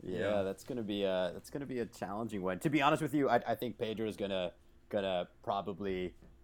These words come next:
Speaker 1: in terms of consistency, it, <laughs> out of, out of this squad, in terms of knowing the competition, kind of being used to all of this, and probably having a pretty healthy season, I think he's probably gonna be up there,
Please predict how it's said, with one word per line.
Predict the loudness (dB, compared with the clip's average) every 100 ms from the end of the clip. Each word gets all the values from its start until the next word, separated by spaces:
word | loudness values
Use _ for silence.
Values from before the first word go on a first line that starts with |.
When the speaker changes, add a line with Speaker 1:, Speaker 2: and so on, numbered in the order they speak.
| -20 -20 -20 -20 -16 -8
Speaker 1:
in | -8
terms | 2 2 2
of | -2
consistency, | -6 -4 -6 -6 -8 -6 -2 0 0 -2
it, | -6 -8 -12 -4
<laughs> | -2 -2
out | -2 -2
of, | -2 -2
out | -2
of | -2
this | -4
squad, | -4 -2 0 -2
in |
terms | -4 -6 -4
of | -6 -8 -20 -16
knowing | -6 -4 -2 -4
the |
competition, | -2 -4 -4 -6 -8 -4 -4 -2 -6 -4
kind | -4
of | -2
being | -4 -4
used | -6 -4
to | 0
all | 2 2
of | 0
this, | 0 0
and | -4 -6 -10 -18 -20 -2
probably | 0 2 0 -2 -4
having | -2 -4 -2 -6
a | -6
pretty | -6 -8 -6
healthy | -6 -6 -8
season, | -12 -10 -8 -6 -6
I | -6
think | -6 -10
he's | -10 -10
probably | -4 -4 -2 -8 -10
gonna | -10 -8
be | -6
up | -6 -6
there, | -4 -4